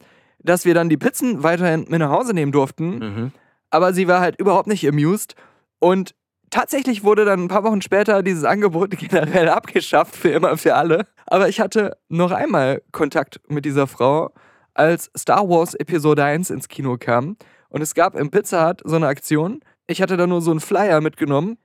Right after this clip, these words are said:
Speaker 1: Malwettbewerb. Wenn man da irgendwelche Bilder ausmalt, kann man ein, ähm, aktuelles Star Wars Episode eins Lizenz-Computerspiel gewinnen.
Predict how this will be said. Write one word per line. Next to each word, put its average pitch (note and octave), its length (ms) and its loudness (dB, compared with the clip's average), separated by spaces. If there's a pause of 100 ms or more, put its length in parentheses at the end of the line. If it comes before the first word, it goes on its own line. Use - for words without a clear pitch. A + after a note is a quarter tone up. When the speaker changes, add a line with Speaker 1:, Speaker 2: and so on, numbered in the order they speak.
(100)
Speaker 1:
Malwettbewerb. C3 1120 0 (240)
Wenn C#3+ 160 0
man F3+ 140 2
da D#3+ 80 4
irgendwelche E3+ 340 0
Bilder E3+ 320 0
ausmalt, D3+ 720 -2 (120)
kann F#3 160 -4
man G3 180 2
ein, E3 420 -2
ähm, D#3 280 -2
aktuelles D#3+ 600 -2
Star E3 280 2
Wars F3 160 0
Episode D#3 420 -2
eins D#3+ 240 -2
Lizenz-Computerspiel D3 1200 -4
gewinnen. C#3 460 -2